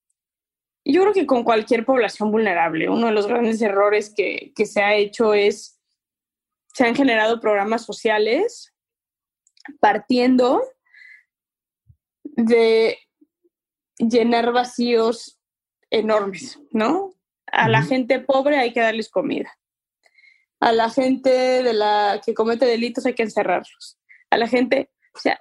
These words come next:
Speaker 1: soluciones grandes para problemas grandes no es la solución.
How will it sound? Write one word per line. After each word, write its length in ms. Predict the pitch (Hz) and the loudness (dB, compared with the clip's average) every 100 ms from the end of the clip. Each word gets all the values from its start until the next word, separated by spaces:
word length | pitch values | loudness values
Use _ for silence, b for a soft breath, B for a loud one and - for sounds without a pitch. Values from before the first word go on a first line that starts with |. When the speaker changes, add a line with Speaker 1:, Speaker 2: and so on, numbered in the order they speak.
| - | -8
Speaker 1:
soluciones 680 | - 262 262 311 302 302 | -2 0 2 2 2 2
grandes 540 | 277 269 269 285 403 - _ _ | 2 2 2 2 0 -4 _ _
para 200 | 214 214 | 0 2
problemas 440 | 208 214 220 214 | 0 2 0 0
grandes 520 | 208 208 220 240 269 - - 294 285 | 0 0 0 0 -2 -4 -8 -6 -2
no 320 | 220 220 214 | 0 2 2
es 560 | 202 196 202 - - _ _ _ _ | 2 0 -4 -12 -20 _ _ _ _
la 120 | 208 | -2
solución. 480 | 190 143 - - | 0 -4 -4 -6